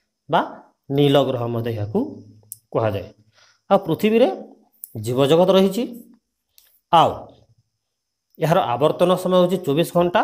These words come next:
ବା ଏକ ଦିନ ଏବଂ ପରିକ୍ରମଣ ସମୟ ହେଉଛି ତିନିଶହ ପଞ୍ଚଷଠି ଦିନ। ତ ଏହା ସମ୍ପର୍କରେ ଆମେ ଡିଟେଲରେ ଆମେ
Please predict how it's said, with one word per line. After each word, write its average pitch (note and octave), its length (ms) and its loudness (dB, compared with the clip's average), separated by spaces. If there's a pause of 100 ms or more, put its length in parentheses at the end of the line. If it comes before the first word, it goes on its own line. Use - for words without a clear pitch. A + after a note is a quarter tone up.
(340)
ବା C#3 120 0 (100)
ଏକ D3+ 160 2
ଦିନ D#3 160 -2 (540)
ଏବଂ D#3 240 2 (640)
ପରିକ୍ରମଣ B2+ 480 -2
ସମୟ A#2 260 -6
ହେଉଛି A2+ 240 -8 (520)
ତିନିଶହ B2+ 400 -4 (600)
ପଞ୍ଚଷଠି D3 380 2
ଦିନ। G#2+ 160 -12 (460)
ତ - 0 - (120)
ଏହା A#3+ 140 4
ସମ୍ପର୍କରେ A#3+ 440 2
ଆମେ C#4 160 2 (500)
ଡିଟେଲରେ F3 440 2
ଆମେ F3+ 140 0